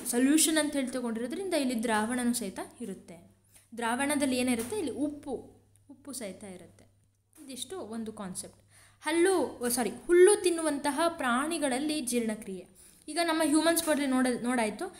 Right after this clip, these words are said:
ಈಗ ಹುಲ್ಲು ತಿನ್ನುವಂತಹ ಪ್ರಾಣಿಗಳು ಯಾವ್ದ್ಯಾವ್ದು? ಹಸು, ಎಮ್ಮೆ, ಮೇಕೆ ನೋಡಿರ್ತೀರ. ಇವುಗಳಲ್ಲಿ ಏನಾಗುತ್ತೆ, ಹುಲ್ಲನ್ನು ಬೇಗನೆ ನುಂಗ್ತವೆ, ಅಗೀತಾ ಕೂರಲ್ಲ, but ನುಂಗ್ತವೆ. ಯಾವಾಗ ಸಿಕ್ಬಿಡುತ್ತೆ ಹುಲ್ಲು ಚೆನ್ನಾಗಿ ತೊಗೊಂಬಿಡೋದು,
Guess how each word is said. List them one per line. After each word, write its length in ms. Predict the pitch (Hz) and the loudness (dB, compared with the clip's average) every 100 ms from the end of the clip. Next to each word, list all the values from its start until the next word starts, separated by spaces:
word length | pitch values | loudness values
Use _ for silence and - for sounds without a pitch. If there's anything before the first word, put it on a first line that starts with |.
| - - 330 | -20 -16 -6
ಈಗ 140 | 330 311 240 - - - | 0 2 2 -2 -12 -10
ಹುಲ್ಲು 220 | 302 359 - | 4 6 6
ತಿನ್ನುವಂತಹ 460 | 339 311 277 254 | 4 2 0 -2
ಪ್ರಾಣಿಗಳು 440 | 240 233 202 202 214 | -2 -2 -2 -2 0
ಯಾವ್ದ್ಯಾವ್ದು? 800 | 302 302 247 214 208 208 - - _ | 0 0 0 0 -2 -4 -10 -20 _
ಹಸು, 460 | 262 247 247 214 | -6 -4 -4 -4
ಎಮ್ಮೆ, 540 | 214 226 233 214 202 202 | -4 -2 -2 -2 -4 -6
ಮೇಕೆ 680 | 208 226 226 196 185 - 214 | -4 -6 -6 -10 -12 -14 -12
ನೋಡಿರ್ತೀರ. 420 | 240 220 - 180 | -8 -8 -8 -12
ಇವುಗಳಲ್ಲಿ 840 | 175 254 262 233 208 330 - - - | -8 -6 -2 -2 -4 -6 -10 -18 -10
ಏನಾಗುತ್ತೆ, 380 | 302 294 - 277 | -6 -6 -4 -4
ಹುಲ್ಲನ್ನು 680 | 285 277 294 294 302 214 | -2 2 2 0 -2 0
ಬೇಗನೆ 380 | 226 277 339 330 | 2 2 2 0
ನುಂಗ್ತವೆ, 520 | 254 226 240 220 170 - - _ _ _ _ _ 254 | 2 2 2 0 -8 -12 -20 _ _ _ _ _ -10
ಅಗೀತಾ 400 | 254 311 349 339 | 0 2 2 0
ಕೂರಲ್ಲ, 360 | 330 254 202 - - | 0 -2 -2 -4 -10
but 180 | 320 330 | -10 -6
ನುಂಗ್ತವೆ. 560 | 277 311 285 196 202 233 | -4 -2 -2 -4 -4 0
ಯಾವಾಗ 300 | 247 269 320 | 0 2 2
ಸಿಕ್ಬಿಡುತ್ತೆ 640 | - - - 285 - 202 | 0 0 -2 -4 -4 -8
ಹುಲ್ಲು 300 | 233 226 196 254 - - - | -6 -6 -4 -4 -6 -10 -4
ಚೆನ್ನಾಗಿ 500 | 302 320 330 339 330 | -2 -2 -2 -2 -2
ತೊಗೊಂಬಿಡೋದು, 840 | 277 285 262 196 196 - - - | -2 0 0 -2 -4 -6 -10 -20